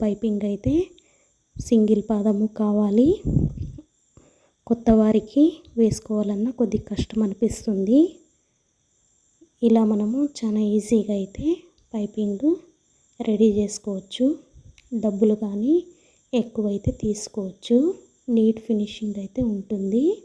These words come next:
ఇలా లాస్ట్కి వచ్చేతలకల్లా ఫోల్డింగ్ అయితే చేసుకొని ఫినిషింగ్ అయితే ఇచ్చుకోవాలి, రఫ్ చేసుకోవాలి. ఇలా అయితే వస్తుంది. తర్వాత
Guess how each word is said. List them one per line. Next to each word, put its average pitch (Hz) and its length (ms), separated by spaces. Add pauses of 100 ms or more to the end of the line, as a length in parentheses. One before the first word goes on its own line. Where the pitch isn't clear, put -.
(600)
ఇలా 226 220 (120)
లాస్ట్కి 202 420
వచ్చేతలకల్లా 202 760 (1120)
ఫోల్డింగ్ 208 480
అయితే 196 200 (120)
చేసుకొని 196 520 (140)
ఫినిషింగ్ 202 560
అయితే 208 220 (100)
ఇచ్చుకోవాలి, 190 560 (120)
రఫ్ - 200 (140)
చేసుకోవాలి. 190 840 (640)
ఇలా 202 320
అయితే 185 200 (100)
వస్తుంది. 196 600 (640)
తర్వాత 190 400